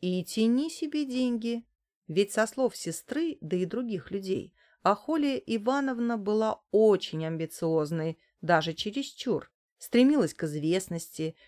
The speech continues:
всеобщему признанию, говорила, что о ней услышат. А потом по жизни получилось так,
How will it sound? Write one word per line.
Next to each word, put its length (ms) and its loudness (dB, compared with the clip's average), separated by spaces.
всеобщему 600 2
признанию, 1000 -2
говорила, 540 4
что 240 -6
о 80 0
ней 180 -2
услышат. 680 -10
А 140 0
потом 640 -2
по 180 -2
жизни 400 -2
получилось 760 -4
так, 380 0